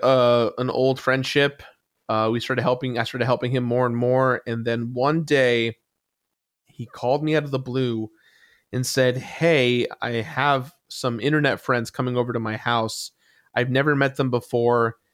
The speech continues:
and my parents won't let them come over because I live in my parents' house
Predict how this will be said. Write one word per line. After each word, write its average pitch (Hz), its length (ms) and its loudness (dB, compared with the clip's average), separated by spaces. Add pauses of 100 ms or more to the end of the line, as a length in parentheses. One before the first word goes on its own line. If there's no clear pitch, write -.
(240)
and 120 100 -2
my 113 120 2
parents 143 580 -2
won't 135 100 -2
let 131 120 -6
them 123 120 -4
come 120 240 -4
over 113 560 -2 (400)
because 110 640 0
I 110 100 -2
live 117 160 0
in 117 80 -8
my 110 100 -4
parents' 113 420 -6
house 101 420 -4